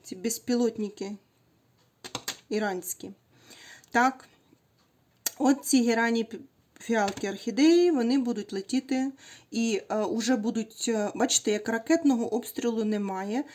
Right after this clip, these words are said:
але є вже обстріл з іншого. Це вже інший вид озброєння, це вже оці, як вони?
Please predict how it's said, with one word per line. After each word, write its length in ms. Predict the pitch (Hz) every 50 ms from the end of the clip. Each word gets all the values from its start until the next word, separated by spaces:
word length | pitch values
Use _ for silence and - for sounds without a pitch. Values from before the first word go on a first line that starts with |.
| - - - _
але 380 | - - 220 220 226 226 220 214
є 440 | 196 190 202 214 233 254 269 294 302
вже 480 | 294 285 233 214 214 226 233 240 214 165 - -
обстріл 540 | - 233 240 - - - - 254 233 226 202
з 160 | 185 196 226
іншого. 640 | 247 240 220 208 - - 165 175 185 185 165 180 180 _ _ _ _ -
Це 160 | - 226 233
вже 160 | 233 220 220 - - -
інший 520 | 226 254 262 262 247 - - 233 220 214
вид 420 | 185 220 233 233 - - - - 202
озброєння, 800 | 214 - 190 196 220 240 262 294 311 320 320 320 320 330 320
це 260 | 311 320 - - 247 262
вже 240 | 254 226 226 220
оці, 480 | 214 208 208 - - - 247 254 254 247 - _ _ _ _ _ _ _ - - _ _ _ _ - - - - _ _ _ _ - - - _ _ _ _ _ - - - - - _ _ _ _ _ _ _ _ _ _ _ _ _ - - _ _ - - - _ _ _ _ _ _ _ _ _ _ _ _ _ _ _ _ _ _ _ - _ _ _ _ _ _ _ _ _ _ - _ _ - - _ _ _ _ - - -
як 180 | 180 165 - -
вони? 200 | 170 160 -